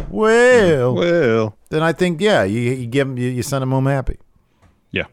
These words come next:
Speaker 2: Yeah, it all depends if the stories are telling.
Speaker 1: Mm-hmm.
Speaker 2: Uh, Adrian C, Power Rank N B A player wrestling performances, Rodman, Malone, and Shaq. Well, Shaq's number one. I thought he had the best performance of the three of them. I'd probably go Shaq, Rodman, Malone.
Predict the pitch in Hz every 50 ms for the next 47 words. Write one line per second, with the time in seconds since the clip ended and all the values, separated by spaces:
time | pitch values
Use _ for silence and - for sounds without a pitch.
0 | _ _ _ _ _ _ _ _ - 151 143 147 160 135 139 131 110 95 87 87
1 | - - - 90 82 82 80 - 82 - - 85 85 92 _ _ - 113 120 127
2 | 131 120 117 123 127 123 123 - _ _ _ _ _ _ _ _ _ _ _ _
3 | _ _ _ _ _ _ - 98 98 98 101 98 98 95 95 95 92 92 90 90
4 | 92 90 90 90 - - _ - 113 117 107 107 104 85 - - 123 120 113 104
5 | - - 120 117 113 107 107 110 110 - - - 120 107 98 107 104 101 104 104
6 | 101 101 98 98 90 - - - 110 104 101 101 98 98 95 95 101 101 - -
7 | 104 95 - 95 - 117 107 101 104 - - 107 104 101 92 95 82 92 101 110
8 | 113 104 101 110 107 101 92 92 92 101 101 101 101 98 95 85 76 - - -
9 | 92 85 87 - - _ _ - - - - 156 156 - - 117 92 87 82 80
10 | 82 87 92 _ - 95 92 - 117 104 110 104 90 80 92 87 - - 92 -
11 | 90 87 82 - - 87 - - - - - - - - - _ _ _ _ _
12 | _ _ _ _ _ _ _ - - - - 120 113 104 - - 104 92 - -
13 | - 120 113 107 107 - - 92 95 98 98 92 90 90 87 82 85 82 82 82
14 | 85 85